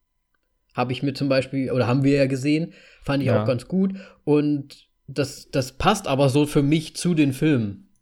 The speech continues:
Speaker 1: Ne? Es ist so das gleiche Real, Real Person Ding und es sieht nach Star Wars aus. Deswegen fand ich das gut und wenn sie da mehr machen, guck ich mir das auch an. So in die Richtung. Was denn eigentlich mit Han Solo?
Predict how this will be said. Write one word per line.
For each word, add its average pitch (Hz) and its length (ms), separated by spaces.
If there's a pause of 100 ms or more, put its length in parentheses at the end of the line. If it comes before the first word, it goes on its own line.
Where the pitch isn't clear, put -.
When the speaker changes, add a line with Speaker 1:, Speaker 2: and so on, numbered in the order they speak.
(140)
Speaker 1:
Ne? 131 220
Es - 160
ist 147 120
so 143 220
das 127 180
gleiche 135 400
Real, 135 520
Real 151 280
Person 131 720
Ding 127 340
und 123 120
es 113 140
sieht 143 160
nach 127 140
Star 123 300
Wars 117 160
aus. 117 280
Deswegen 123 520 (240)
fand 143 220
ich 131 80
das - 260 (340)
gut 262 300
und 139 120
wenn 156 120
sie 151 120
da 127 140
mehr 110 340
machen, 269 340
guck 277 180
ich - 100
mir 269 80
das 240 160
auch 196 300
an. - 200 (300)
So 113 160
in 80 80
die 78 80
Richtung. 117 400 (520)
Was 127 120
denn 202 120
eigentlich 170 240
mit 160 200
Han 156 140
Solo? 120 500